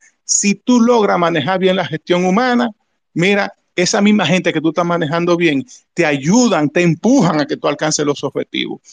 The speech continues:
Son los principales que te van a mo-, a motivar. Otra competencia, definitivamente la planificación. El gerente tiene que planificar.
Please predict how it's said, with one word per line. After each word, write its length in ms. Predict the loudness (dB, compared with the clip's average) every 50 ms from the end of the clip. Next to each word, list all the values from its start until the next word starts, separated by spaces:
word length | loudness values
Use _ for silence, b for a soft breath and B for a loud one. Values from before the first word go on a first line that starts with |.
| B B
Son 240 | B -4 0 2 2
los 120 | 2 2 2
principales 680 | 2 2 4 4 2 0 0 0 -2 -2 -2 -2 -2 -4
que 100 | -6 -6
te 120 | -4 -4
van 220 | -2 -2 -2 -2
a 40 | -2
mo-, 180 | -2 -2 -2 -4 -2
a 100 | -2 0
motivar. 500 | 0 0 0 -2 -4 -6 -6 -6 -8 -10 b b b b b _
Otra 280 | -2 0 2 2 0 0
competencia, 760 | 0 0 0 0 0 0 0 0 0 0 0 0 -2 -4 -4 -8 _ _ _ _ _ -10
definitivamente 1080 | -2 0 0 2 2 2 2 2 2 0 0 0 0 0 2 2 2 0 0 -2 -2
la 140 | -2 -2 -2
planificación. 840 | -2 -2 -2 -2 -2 -4 -6 -6 -4 -6 -6 -6 -6 -8 -10 -12 -14 _ _ _ _ _ _ _ _ _ _ _ _ _ _ _ _ -4
El 140 | -2 0
gerente 380 | 0 2 2 2 2 0 0 -2
tiene 200 | 0 0 0 0
que 120 | 0 -2
planificar. 560 | -2 0 0 0 0 0 -2 -4 -4 -6 -6